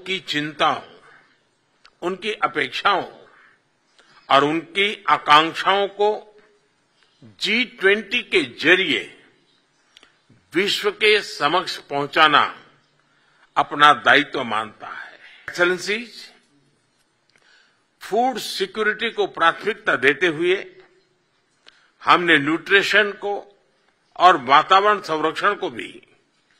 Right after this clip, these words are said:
ध्यान में रखा है। वर्ष ट्वेंटी ट्वेंटी थ्री को यूएन ने अंतर्राष्ट्रीय मिलेट वर्ष घोषित किया है।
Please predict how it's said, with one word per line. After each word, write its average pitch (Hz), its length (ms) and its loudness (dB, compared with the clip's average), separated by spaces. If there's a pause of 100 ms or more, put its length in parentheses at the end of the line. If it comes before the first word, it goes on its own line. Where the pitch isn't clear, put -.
(320)
ध्यान 160 380 6
में 139 140 0
रखा 113 340 -8
है। - 240 -20 (1400)
वर्ष 180 380 4
ट्वेंटी 202 320 0
ट्वेंटी 196 340 0
थ्री 233 300 -6
को - 340 -16 (920)
यूएन 185 440 4
ने 214 160 0 (1120)
अंतर्राष्ट्रीय 175 1000 2
मिलेट 156 540 4
वर्ष 156 220 0
घोषित 160 600 -6
किया 110 160 -8
है। - 380 -16